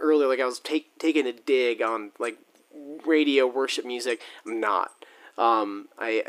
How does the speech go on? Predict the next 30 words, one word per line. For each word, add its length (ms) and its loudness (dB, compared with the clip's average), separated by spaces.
there, 240 2
there 220 0
is 280 -2
a 60 -10
special 480 -4
place 320 -2
in 60 -8
my 80 -4
heart 320 -2
for 280 -2
it. 120 -4
I 100 -4
think 240 -10
it's 220 -8
important. 800 -8
I 80 -10
think 260 -8
it's, 460 -2
um, 380 -6
you 240 -14
need 260 -2
it. 160 -8
Like, 180 -6
some 380 -10
of 40 -8
those 160 -6
songs, 300 -2
they're, 200 -4
they're 120 0
great. 540 -6